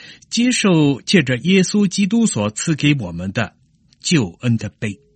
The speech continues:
“我要举起救恩的杯，称扬耶和华的名。”这是诗篇一百一十六篇的第十三节。拿起这个救恩的杯，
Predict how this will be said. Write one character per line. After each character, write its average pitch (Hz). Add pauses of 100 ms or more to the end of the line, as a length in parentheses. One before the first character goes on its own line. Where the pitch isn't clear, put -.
(840)
“我 147
要 127
举 165
起 104
救 151 (120)
恩 139
的 135
杯， 123 (260)
称 160
扬 101 (100)
耶 120
和 104
华 85
的 104
名。” 92 (880)
这 113
是 101 (100)
诗 -
篇 123 (320)
一 185
百 87
一 165
十 -
六 147
篇 107
的 87 (340)
第 101
十 -
三 123
节。 82 (1900)
拿 156
起 120
这 127
个 110
救 127
恩 127
的 117
杯， 131